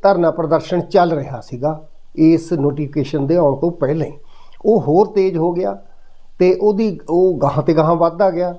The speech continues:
ਤੁਸੀਂ ਸਾਡਾ, ਆਪਾਂ ਸਾਰਿਆਂ ਨੇ ਵੀ ਇਸ ਗੱਲ ਦੇ ਲਈ ਹੱਕ 'ਚ ਆਵਾਜ਼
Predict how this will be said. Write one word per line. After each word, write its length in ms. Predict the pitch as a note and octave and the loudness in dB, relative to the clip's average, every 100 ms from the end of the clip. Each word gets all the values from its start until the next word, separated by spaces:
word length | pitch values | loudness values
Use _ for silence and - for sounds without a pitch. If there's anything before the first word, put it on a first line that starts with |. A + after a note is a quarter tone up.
| - - - | -14 -18 -4
ਤੁਸੀਂ 360 | D#3+ - F3+ | -2 2 2
ਸਾਡਾ, 480 | F3 C#3+ C#3+ - E3 | 2 0 0 0 0
ਆਪਾਂ 260 | D#3+ - D3+ | 0 0 0
ਸਾਰਿਆਂ 360 | - C#3+ E3 | 0 0 2
ਨੇ 160 | F3 E3+ | 2 0
ਵੀ 240 | E3 F3 | 0 0
ਇਸ 140 | D#3+ - | 0 2
ਗੱਲ 140 | D#3 D3 | 0 0
ਦੇ 140 | D#3 | -2
ਲਈ 160 | D3+ D3 | -2 -2
ਹੱਕ 260 | C#3+ C#3 - | -4 -6 -14
'ਚ 60 | D#3 - | -10 -4
ਆਵਾਜ਼ 400 | C#3 C#3+ C#3+ | 0 0 0